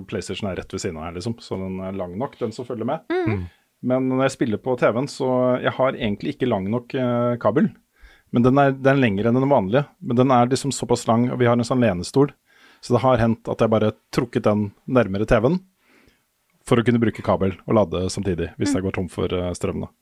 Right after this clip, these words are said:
Speaker 1: Da får jeg tilleggsfordelen av at jeg får større skjerm.
Speaker 2: Ja, en sånn
Speaker 1: Jeg sitter jo
Speaker 2: kinoopplevelse.
Speaker 1: nærmere.
Speaker 3: Ja.
Speaker 1: Ikke sant?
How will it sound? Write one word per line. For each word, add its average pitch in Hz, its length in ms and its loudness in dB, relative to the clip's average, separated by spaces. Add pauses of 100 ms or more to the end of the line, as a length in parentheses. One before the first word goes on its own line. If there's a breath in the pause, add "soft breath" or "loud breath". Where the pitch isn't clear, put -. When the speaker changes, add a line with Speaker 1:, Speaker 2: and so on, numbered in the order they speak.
(320 soft breath)
Speaker 1:
Da 120 80 4
får 151 100 6
jeg 127 360 6
tilleggsfordelen 98 680 0
av 104 120 0
at - 40 -10
jeg 104 220 0
får 95 260 -2
større 90 260 -4
skjerm. 131 200 -4 (160)
Speaker 2:
Ja, 311 80 4
en 440 120 4
sånn 392 140 2
Speaker 1:
Jeg - 20 -4
sitter 294 220 4
jo 220 60 4
Speaker 2:
kinoopplevelse. 214 340 0
Speaker 1:
nærmere. 160 120 -6 (240)
Speaker 3:
Ja. 143 240 2
Speaker 1:
Ikke 147 200 -2
sant? 214 180 0